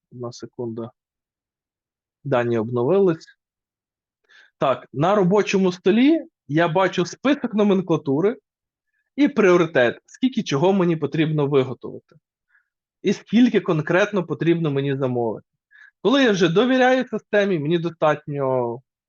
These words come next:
виділити галочку і затвердити замовлення. Проте насправді <clears throat> в багатьох виробництвах ми це просто так не можемо зробити. Ми так зазвичай можемо зробити з сировиною, якщо у нас немає якихось проблем, проте теж є нюанс.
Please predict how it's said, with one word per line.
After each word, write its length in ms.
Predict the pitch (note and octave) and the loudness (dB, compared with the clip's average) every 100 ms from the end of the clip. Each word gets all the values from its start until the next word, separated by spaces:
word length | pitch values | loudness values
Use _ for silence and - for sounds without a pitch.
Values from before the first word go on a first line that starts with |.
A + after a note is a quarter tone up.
| _ | _
виділити 520 | C#3 D3+ D3+ B2+ B2 | -4 -2 0 -2 -2
галочку 600 | C3 G#3 A#3+ G#3 - D#3+ D#3 | 0 2 0 -2 -10 -8 -6
і 40 | |
затвердити 560 | D3 C3+ C#3 B2+ B2+ B2+ | -6 -2 0 -2 -6 -10
замовлення. 560 | B2 A#2 G#2 A2+ D#3 _ _ _ - _ _ | -8 -10 -12 -14 -20 _ _ _ -20 _ _
Проте 280 | D3+ F#3+ G3 | -2 0 2
насправді 720 | F3+ - A#3 D4 E3+ B2 - - - _ - | 0 -2 0 0 -2 -4 -6 -16 -20 _ -8
<clears throat> 480 | - - G#3 D3 - | -6 -6 -6 -8 -10
в 60 | D3+ | -4
багатьох 520 | D#3+ F3+ F3 A3+ A3+ | -2 0 0 -2 -2
виробництвах 800 | E3 D3+ G#3 B3+ - F3 E3+ _ _ _ _ _ _ | -4 -4 -6 -8 -8 -6 -6 _ _ _ _ _ _
ми 180 | D#3+ G#3 | -2 -2
це 260 | - F3+ | 0 0
просто 340 | D#3+ F#3 F3+ E3+ | 0 -4 -4 -2
так 240 | E3+ E3 | -4 -2
не 100 | E3 | -2
можемо 340 | E3+ D3+ C3+ A#2 | 0 -2 -4 -8
зробити. 400 | A2+ A2 G2 D3 | -10 -10 -10 -8
Ми 140 | A3+ | -6
так 140 | A3+ F3+ | -6 -4
зазвичай 400 | F3 F3 F#3 G3 | -4 -2 -2 -2
можемо 260 | F3 D3 | -4 -4
зробити 340 | C#3+ E3 E3+ C3 | -6 -4 -6 -8
з 40 | - | -6
сировиною, 520 | D3 C3+ C3+ B2 G2+ | -4 -4 -4 -6 -8
якщо 220 | F2+ A#2+ | -10 -14
у 20 | |
нас 100 | A2+ - | -14 -12
немає 240 | A#2 A2 - | -10 -10 -10
якихось 200 | - A2+ - | -20 -20 -16
проблем, 380 | A2+ C#3 F#3 - | -10 -6 -8 -8
проте 300 | B2+ C#3+ C3+ _ _ C#3+ | -6 -4 -6 _ _ -6
теж 140 | B2+ | -4
є 180 | A#2+ A#2 | -4 -4
нюанс. 280 | A2+ G#2 | -8 -8